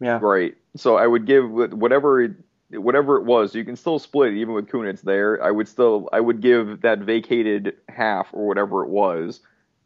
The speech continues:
Speaker 2: to Niskanen. That's how much I, that's how much I think he, or how important to this team I think he is at this point. And for a guy that we all thought might be traded before the season even started,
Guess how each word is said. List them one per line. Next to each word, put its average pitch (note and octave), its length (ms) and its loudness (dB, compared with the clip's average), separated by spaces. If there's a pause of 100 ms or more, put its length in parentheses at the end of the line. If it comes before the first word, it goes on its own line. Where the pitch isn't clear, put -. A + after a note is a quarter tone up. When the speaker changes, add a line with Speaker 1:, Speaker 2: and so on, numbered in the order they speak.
(240)
Speaker 2:
to A#2 100 -2
Niskanen. F#2+ 540 -6 (2250)
That's B2+ 220 0
how C#3+ 140 0
much C3 240 0
I, A2+ 320 0
that's C3 240 -2
how E3 80 -2
much D3+ 220 0
I B2 120 0
think A#2 200 -4
he, A#2 220 -8
or A2 140 -4
how B2+ 240 -2
important A2 420 -2
to G#2 100 -2
this G2+ 120 -6
team G#2+ 240 -6
I F#2+ 80 -2
think G2 220 -6
he F2+ 220 -4
is C2+ 260 -6 (580)
at G2+ 160 -2
this G#2+ 180 0
point. F2+ 380 -6 (800)
And A2 160 -2
for A#2 180 2
a G#2+ 60 0
guy A#2+ 220 4
that G#2 300 2
we A2+ 200 -2
all A2+ 140 4
thought A2 280 -2
might A2 180 0
be G#2 100 -8
traded G#2 600 -4
before A2+ 300 -2
the G2+ 80 -6
season A2+ 360 -4
even F#2+ 180 -6
started, F#2+ 580 -2